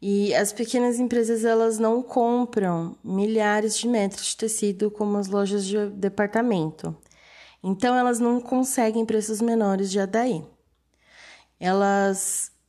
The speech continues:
têm que chamar pessoas pra criar estampas diferentes, porque as lojas de departamento, elas copiam muito o que é tendência lá fora, o que sai da passarela. E essas pequenas marcas, não. Então,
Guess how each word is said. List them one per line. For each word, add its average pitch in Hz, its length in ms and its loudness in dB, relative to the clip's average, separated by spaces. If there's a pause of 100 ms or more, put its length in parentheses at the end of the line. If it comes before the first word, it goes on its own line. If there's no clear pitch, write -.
têm 208 240 0
que 208 220 -4
chamar 208 440 0
pessoas 190 760 0
pra 196 260 -2
criar 196 360 -2
estampas 233 1040 -4 (680)
diferentes, 185 1000 -2
porque 214 280 -2
as 226 120 2
lojas 262 340 2
de 262 80 0
departamento, 247 640 0
elas 233 180 0
copiam 233 440 -2
muito 254 400 0
o 320 40 -6
que 302 200 -2
é 269 100 -2
tendência 247 640 0
lá 233 100 0
fora, 214 400 0
o - 20 -4
que - 80 -12
sai 196 180 -2
da 202 100 -4
passarela. 202 680 -2 (540)
E 226 60 0
essas 233 260 -2
pequenas 226 440 0
marcas, 208 460 0
não. 190 340 0 (1040)
Então, 208 1160 -2